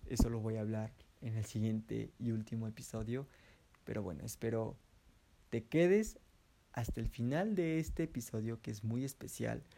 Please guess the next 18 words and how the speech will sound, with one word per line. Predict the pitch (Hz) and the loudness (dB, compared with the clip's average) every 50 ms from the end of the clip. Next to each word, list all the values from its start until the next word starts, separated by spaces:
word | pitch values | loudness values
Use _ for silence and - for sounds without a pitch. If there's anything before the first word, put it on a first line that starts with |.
| - - - - | -20 -20 -14 -4
porque | - 160 160 165 165 - - - 143 147 151 156 - - - - - - - - - - - - - - - _ _ _ - - - - - | 0 2 2 2 0 -2 -2 0 0 0 0 -2 -6 -14 -20 -20 -20 -20 -20 -20 -20 -20 -20 -20 -20 -20 -20 _ _ _ -20 -20 -20 -10 -6
te | 120 123 | -6 -4
tenemos | 117 120 117 117 117 120 120 120 - | -2 0 0 2 0 0 -2 -2 -4
una | 123 117 113 | -4 -4 -4
gran | 110 110 107 107 107 | -2 -2 -2 -2 -2
sorpresa | 110 113 - - - 110 107 107 - - 113 127 143 - - - _ - - - - - _ - - - - - - - - - - | -4 -6 -8 -8 -6 -6 -6 -6 -6 -6 -8 -10 -10 -14 -20 -20 _ -20 -20 -20 -20 -20 _ -20 -20 -20 -20 -20 -20 -20 -20 -12 -8
y | - 120 | -6 -6
que | 113 - 113 | -4 -4 -6
sé | 104 - 113 107 | -4 -4 -4 -4
que | - - 113 113 107 - - - - | -4 -4 -4 -2 -2 -4 -6 -10 -8
te | - 117 | -6 -4
va | 117 110 | -2 -2
a | 104 | -4
encantar | 101 98 - - - - - - - - | -6 -6 -10 -10 -10 -10 -10 -12 -10 -10
muchísimo. | 98 101 - - 104 - - - - - - - - - _ - - - - - - - - - - - - - - - - | -12 -12 -12 -12 -14 -16 -16 -18 -20 -20 -20 -20 -20 -20 _ -20 -20 -20 -20 -20 -20 -20 -20 -20 -20 -20 -20 -20 -10 -4 2
Y | 135 | 4
digo | 139 165 170 220 220 | 6 8 8 8 8
tenemos | - - 123 110 110 120 147 175 185 165 131 127 147 180 - - - | 6 6 4 4 4 6 6 6 8 8 6 6 4 2 -2 -6 -12